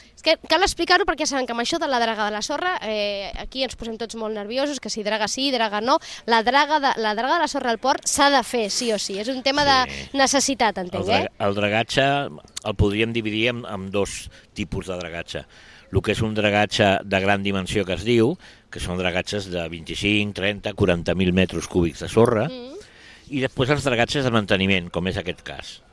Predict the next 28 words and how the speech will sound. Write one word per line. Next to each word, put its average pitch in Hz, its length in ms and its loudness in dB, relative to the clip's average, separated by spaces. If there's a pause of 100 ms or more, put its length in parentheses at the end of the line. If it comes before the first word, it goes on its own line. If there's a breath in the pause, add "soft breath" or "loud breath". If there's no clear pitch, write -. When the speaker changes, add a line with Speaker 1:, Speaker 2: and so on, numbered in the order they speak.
(120)
Speaker 2:
Eh? 85 300 -10
Aquest - 220 -10
cas 92 180 -4
és 101 100 -2
un 104 120 -4
dragatge 95 360 0
de 113 80 2
manteniment. 82 520 0 (420 loud breath)
Són 101 220 -2
poca 87 240 4
quantitat, 92 420 0
perquè 110 160 -6
són 90 160 -2
sis 90 280 -2
mil 90 180 2
metres 87 320 -2
cúbics, 120 500 2 (480 loud breath)
vull 95 80 -2
dir, 87 160 4
això 98 180 6
si 95 240 4
realment 92 380 4
ho 92 60 4
portem 90 340 2
a 92 80 2
la 87 80 2
platja, 104 380 2
doncs - 260 0